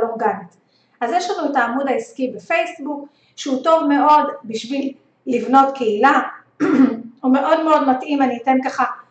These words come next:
בקטנה, אה, למי שאוהב להוציא הרבה תוכן, למי שכן רוצה לשלב, אה, פרסום ממומן, למי שאין לו הרבה זמן.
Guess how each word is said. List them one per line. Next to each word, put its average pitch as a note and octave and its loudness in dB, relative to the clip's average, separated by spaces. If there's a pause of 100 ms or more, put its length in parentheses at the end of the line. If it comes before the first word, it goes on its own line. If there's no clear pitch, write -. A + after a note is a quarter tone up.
(200)
בקטנה, A#3+ -2 (360)
אה, B3+ 0 (640)
למי C4 0
שאוהב B3 2
להוציא A#3+ 0
הרבה A3 -4 (120)
תוכן, D4+ -2 (300)
למי C4 2
שכן C#4+ -2
רוצה C#4+ -2
לשלב, C4 -2 (260)
אה, A#3+ -4 (200)
פרסום C4 -2
ממומן, C4 2 (540)
למי C4 0
שאין B3+ -4
לו B3 -2
הרבה G#3 -6
זמן. G3 -6